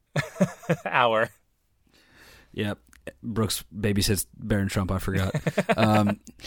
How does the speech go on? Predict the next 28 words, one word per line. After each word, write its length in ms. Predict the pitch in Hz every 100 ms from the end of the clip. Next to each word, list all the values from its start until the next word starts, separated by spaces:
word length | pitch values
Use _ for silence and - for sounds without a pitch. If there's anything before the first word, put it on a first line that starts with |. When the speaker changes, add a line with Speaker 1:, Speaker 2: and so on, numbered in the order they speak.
| - - _ -
Speaker 2:
next 340 | 156 170 -
up, 240 | 175 156 - -
there's 140 | 139
a 60 | 135
question 560 | - 165 - 104 104 110
on 120 | 113
this 140 | 107
digital 260 | 95 104 101
document 360 | 107 104 101 107
in 60 |
my 120 | 104
face. 240 | 104 110 98
It 60 |
says, 200 | 98 107
"Who 160 | - 156
the 80 | 156
fuck 440 | - 190 156 -
is 340 | - 120 104 104 -
Aymeric 500 | 131 135 127 123 -
Laporta?" 720 | - 117 - 143 - 92 95 107 _ _ _ _
And 140 | 120 120
I 80 | 135
can 140 | 143
answer 140 | 170 135
that 120 | 98
question. 300 | 107 95 107
He's 180 | 107 101
a 140 | 95